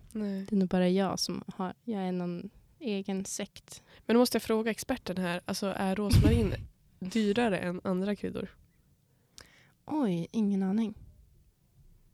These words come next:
Speaker 2: Inte märkbart i alla fall. Jag handlar ju inte för sexhundra kronor i veckan, så att
Speaker 1: <laughs> Precis.
Speaker 2: <laughs> Ja,
Speaker 1: Hur många,
Speaker 2: jag handlar
Speaker 1: hur
Speaker 2: ganska
Speaker 1: många,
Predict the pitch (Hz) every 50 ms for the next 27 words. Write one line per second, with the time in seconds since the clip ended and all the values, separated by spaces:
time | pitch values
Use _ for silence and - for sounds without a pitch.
0 | - - - 202 190 - - 202 202 202 190 175 156 147 - - - 240 208 165
1 | 160 - 165 - - - - - - _ _ - - - - - _ _ _ -
2 | _ _ _ _ _ - 208 208 196 196 214 226 196 185 180 - - 185 180 -
3 | 190 - - - 185 185 - - 185 180 180 185 190 190 - - - 220 190 185
4 | 190 202 196 185 - - 277 - - - - - - 220 196 202 196 214 208 208
5 | 208 - 196 196 - 175 170 202 - - 233 220 226 320 392 - - 277 269 262
6 | 254 233 240 240 226 - 240 254 254 247 240 233 233 226 220 220 214 208 202